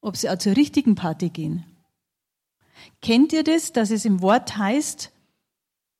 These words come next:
es werden viele Christusse am Ende auftreten? Mhm. Da heißt es, "Hier ist einer, da ist einer."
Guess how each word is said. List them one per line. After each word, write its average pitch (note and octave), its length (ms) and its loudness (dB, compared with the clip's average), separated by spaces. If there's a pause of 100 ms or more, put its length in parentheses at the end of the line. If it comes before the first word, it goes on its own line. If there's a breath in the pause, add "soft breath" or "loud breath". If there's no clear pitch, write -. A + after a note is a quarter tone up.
(120)
es - 160 -10
werden G#3 260 2
viele C#4+ 320 2
Christusse C4 680 -4
am F#3+ 120 0
Ende F#3+ 320 -2
auftreten? E3+ 680 -8 (920)
Mhm. F#3+ 400 -4 (920)
Da F3 140 -4
heißt F#3 360 -4
es, F3+ 120 -10 (160 soft breath)
"Hier D#4 220 4
ist - 180 -2
einer, E3 380 -2 (840 soft breath)
da - 200 -2
ist C#4 300 6
einer." F#3 440 0